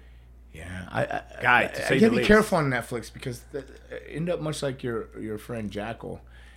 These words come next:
Speaker 1: He, he falls into a rabbit hole of Netflix shows, and they're
Speaker 2: Yes.
Speaker 1: all, like, dark, like, the world's worst roommates. <laughs> Like, so, oh, no, no, no, you, you get this lady that just takes people in and kills them and buries them in the yard <laughs> and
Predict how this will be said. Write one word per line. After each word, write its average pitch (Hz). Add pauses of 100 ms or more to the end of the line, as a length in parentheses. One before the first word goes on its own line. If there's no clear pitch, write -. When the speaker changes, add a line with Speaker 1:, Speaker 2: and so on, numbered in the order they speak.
(100)
Speaker 1:
He, 139
he 117
falls 139
into 135
a 110
rabbit 113
hole 104
of 95
Netflix 101
shows, 87
and 92
they're 98
Speaker 2:
Yes. -
Speaker 1:
all, 120
like, 110
dark, 101
like, 90 (320)
the 98
world's 123
worst 113
roommates. 98
<laughs> -
Like, 110 (220)
so, 180 (100)
oh, 180
no, 277
no, 269
no, 269
you, 214
you 196
get 220
this 175
lady 196
that 175
just 156
takes 185
people 165
in 165
and 139
kills 175
them 147
and 127
buries 143
them 131
in 127
the 117
yard 131
<laughs> -
and 170